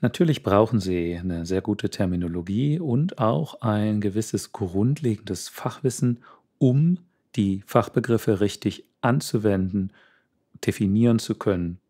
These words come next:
und so weiter. Also es geht nicht ganz ohne Fachwissen. Jetzt ist das Problem, dass man häufig zu viel lernt. Wenn Sie irgendwelche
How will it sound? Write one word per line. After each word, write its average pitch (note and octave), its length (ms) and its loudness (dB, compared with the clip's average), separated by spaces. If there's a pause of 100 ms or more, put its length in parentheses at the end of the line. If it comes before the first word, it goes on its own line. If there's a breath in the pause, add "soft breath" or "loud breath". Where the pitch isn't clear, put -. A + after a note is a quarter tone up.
(240)
und G2+ 320 -2
so F#2+ 200 -4
weiter. B2 440 0 (400 loud breath)
Also F#2 180 -2
es - 140 -6
geht C3+ 180 0
nicht A2 160 -4
ganz - 240 -8
ohne F2 180 -6
Fachwissen. - 520 -8 (760 loud breath)
Jetzt - 160 -2
ist D#3 140 -2
das C#3+ 100 0
Problem, G2+ 540 2
dass - 160 -2
man G#2 180 0
häufig F#2+ 400 -4
zu - 160 -6
viel E3 260 -2
lernt. E2+ 460 -4
Wenn F#2 160 -2
Sie F2+ 120 -4
irgendwelche F2+ 500 -6